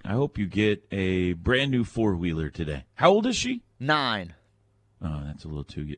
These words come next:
Speaker 1: oh, young for a
Speaker 2: She's
Speaker 1: four-wheeler.
Speaker 2: probably asking for a new iPhone and Apple Watch combo.
Speaker 1: Mm-hmm.
Speaker 2: Uh, she's gotta keep up with her
Speaker 1: I hope
Speaker 2: friends.
Speaker 1: you get that, uh,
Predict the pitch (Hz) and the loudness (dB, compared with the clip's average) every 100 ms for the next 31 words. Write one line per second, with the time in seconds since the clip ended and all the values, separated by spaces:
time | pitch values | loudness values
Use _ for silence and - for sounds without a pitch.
0 | - 76 80 80 78 - 80 80 - 175 | -12 -12 -10 -8 -10 -10 -12 -10 -6 -4
1 | 160 196 196 165 160 156 156 147 139 131 | 4 6 8 8 10 10 10 2 -6 2
2 | 131 120 139 160 156 - 135 156 - 156 | 2 2 0 2 2 4 6 6 4 -2
3 | 151 139 110 117 123 120 98 107 139 - | 0 -2 0 -2 0 -2 2 4 4 2
4 | - 160 160 156 170 170 180 _ _ _ | -2 0 2 4 4 2 -2 _ _ _
5 | _ _ _ - 117 92 104 92 _ _ | _ _ _ -8 -6 -4 -6 -6 _ _
6 | _ 92 95 90 131 123 104 - - 101 | _ -10 -10 -8 -6 -4 -4 -6 -4 -4
7 | 92 92 143 160 208 262 214 208 147 196 | -4 0 2 4 4 2 2 0 2 2
8 | 175 - 156 151 147 - 127 131 120 117 | 0 0 4 6 4 2 2 4 2 0